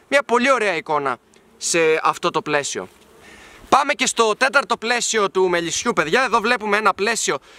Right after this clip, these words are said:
το οποίο είναι γεμάτο με γόνο και μέλια στο πάνω μέρος. Εδώ έχει φουσκώσει χαρακτηριστικά το πλαίσιο, εδώ σε αυτό το σημείο,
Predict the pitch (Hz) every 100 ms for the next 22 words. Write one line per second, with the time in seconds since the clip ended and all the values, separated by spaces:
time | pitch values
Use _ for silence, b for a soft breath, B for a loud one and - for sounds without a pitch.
0 | B 175 170 226 233 247 240 - 170 180
1 | 208 254 - 196 180 165 160 190 240 202
2 | - 165 226 233 175 - 160 202 185 147
3 | 165 233 - B B 143 156 240 214 165
4 | - 247 269 - 180 190 170 - 160 -
5 | - 240 208 175 151 143 135 156 175 175
6 | 185 214 B B B - 143 180 185 160
7 | 185 180 - 147 175 214